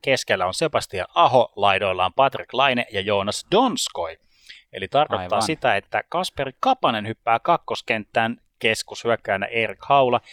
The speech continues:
Speaker 1: ja Joel Armia. Tää on niin sairaan kiva kenttä tässä. Tota noin, niin on niin paljon vauhtia, että,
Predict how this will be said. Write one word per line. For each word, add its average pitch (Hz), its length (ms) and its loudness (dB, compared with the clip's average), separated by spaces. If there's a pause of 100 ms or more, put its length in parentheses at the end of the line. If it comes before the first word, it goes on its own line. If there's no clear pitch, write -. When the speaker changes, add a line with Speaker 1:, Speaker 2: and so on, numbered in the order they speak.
(300)
Speaker 1:
ja 110 80 -2
Joel 120 400 2
Armia. 117 520 2
Tää 147 280 2
on 123 360 -2
niin 165 280 -8
sairaan 107 680 0
kiva 92 260 -4
kenttä 110 420 -4
tässä. 117 400 -4 (680)
Tota 101 280 -2
noin, 95 300 -6
niin 95 160 -8 (760)
on 107 220 -6
niin 156 200 -8
paljon 107 300 0
vauhtia, 101 580 -2
että, - 380 -6